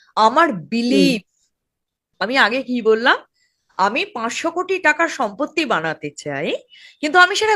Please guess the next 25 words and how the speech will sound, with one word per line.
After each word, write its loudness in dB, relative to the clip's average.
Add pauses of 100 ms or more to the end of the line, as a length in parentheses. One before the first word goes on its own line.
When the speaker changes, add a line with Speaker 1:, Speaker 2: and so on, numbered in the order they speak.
Speaker 1:
বিশ্বাসই 0
করি 0
না -2
নিজে। -14 (2250)
তাহলে 2 (120)
আমাকে -2 (160)
বিশ্বাসটা -6
করতে -4
হবে 2
যে -8
হ্যাঁ, 0
আমি -10
চাইলে -2
করতে -8 (160)
পারি, -4 (1400)
তবে 0
আমার 2
মধ্যে -4 (420)
আমি 2
সেই 2
Speaker 2:
হুম। -2 (320)
Speaker 1:
সম্পত্তিটা -2
বানালেও 0
বানাতে -4
পারি। -2